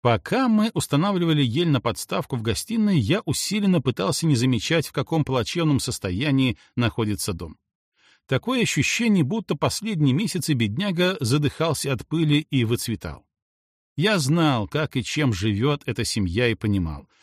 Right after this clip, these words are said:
Дедушка вышел из строя, и Лили нет ни до чего дела. А именно они настоящие хранители этого места. Когда Оскар гордо расправил еловые ветви, я полез в рюкзак за гвоздём программы,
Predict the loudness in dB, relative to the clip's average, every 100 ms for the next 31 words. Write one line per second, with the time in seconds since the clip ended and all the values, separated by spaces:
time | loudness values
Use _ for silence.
0 | _ -4 -2 0 0 0 0 0 0 -2
1 | -4 -6 -6 -2 0 2 0 0 0 0
2 | 0 0 0 -2 _ 0 0 0 0 2
3 | 2 0 0 2 2 0 -6 -10 -20 _
4 | _ _ -20 _ 0 2 2 4 4 4
5 | 2 2 2 4 2 0 0 -2 -4 -2
6 | -2 0 0 -2 -2 0 0 0 0 0
7 | -2 -2 -4 -4 -4 -8 -10 -14 _ _
8 | _ _ _ _ _ _ _ _ 0 2
9 | 2 -2 -2 -2 -2 -2 -2 -2 0 -2
10 | 0 0 0 -2 -2 0 0 0 0 0
11 | 2 0 -2 -6 -2 0 0 -2 -2 -2
12 | 0 0 -2 -2 -2 0 0 -2 -4 -4
13 | -2 0 0 0 0 0 -2 -4 -6 -10
14 | -12